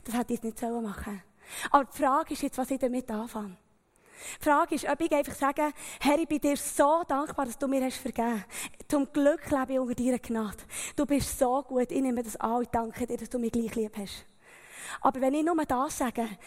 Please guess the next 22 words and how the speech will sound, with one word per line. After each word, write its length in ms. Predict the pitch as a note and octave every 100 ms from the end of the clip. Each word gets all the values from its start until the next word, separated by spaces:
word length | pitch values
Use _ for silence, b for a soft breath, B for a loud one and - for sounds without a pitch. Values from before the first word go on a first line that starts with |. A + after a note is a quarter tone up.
| B -
dann 120 | C4+
mache 120 | B3
ich 80 | C4
am 60 |
nächsten 320 | B3 B3+ - -
Tag 180 | B3
genau 280 | C4+ A#3+ A#3
das 100 | B3
Gleiche 320 | A#3+ A#3+ B3+
wieder. 220 | A#3 G#3 F3+ - _ _ _ _ _ B B B B B B B B B B B _
Aber 220 | C4+ C#4+
ich 100 | B3+
habe 160 | B3+ B3
die 340 | - - -
Variante, 520 | B3 B3+ B3+ C#4 C#4+
dass 180 | B3 A#3
ich 100 | A#3
sage, 200 | A#3 A#3
Herr, 260 | G3+ B3 C#4 -
ich 120 | A3
weiss 280 | A3 B3+ B3+
es. 160 | G#3